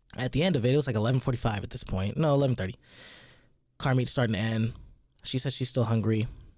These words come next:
I said, she said her favorite thing, her favorite food was pancakes.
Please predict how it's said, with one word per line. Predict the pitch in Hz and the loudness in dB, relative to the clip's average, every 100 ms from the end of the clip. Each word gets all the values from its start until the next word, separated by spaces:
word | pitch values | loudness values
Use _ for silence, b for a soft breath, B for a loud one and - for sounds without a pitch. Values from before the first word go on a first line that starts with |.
| _ _ | _ _
I | - 110 | -2 0
said, | - 104 - | 0 -2 -2
she | - | -4
said | 139 127 | -2 -2
her | - 120 | -2 0
favorite | 131 117 | 2 0
thing, | 131 120 113 | 0 0 0
her | 123 | -2
favorite | 135 123 | 2 2
food | 113 127 | 2 2
was | 110 | 2
pancakes. | - 123 117 98 95 - | 2 0 0 -2 -6 -12